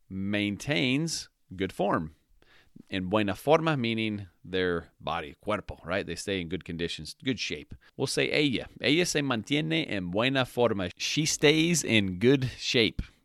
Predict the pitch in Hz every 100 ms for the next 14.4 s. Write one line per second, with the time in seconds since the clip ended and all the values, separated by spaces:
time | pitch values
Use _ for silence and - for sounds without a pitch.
0 | _ - 95 131 - - - - 110 143
1 | 175 160 135 - 185 170 113 78 - -
2 | 110 117 113 98 101 101 104 107 104 98
3 | - - - _ _ - - - 95 107
4 | 110 107 - 98 90 92 98 92 90 -
5 | 135 156 135 135 135 135 - - 104 98
6 | 95 - 110 - 95 92 104 120 127 123
7 | 117 131 120 117 117 113 98 _ - -
8 | 165 160 - 135 123 - 107 95 87 143
9 | 170 104 98 - - 98 - 143 131 73
10 | 82 58 82 107 _ - 160 123 - 135
11 | 127 104 98 110 120 113 135 117 110 101
12 | - - 120 98 - - 92 110 131 -
13 | 104 98 90 98 127 190 147 92 90 82
14 | - 127 156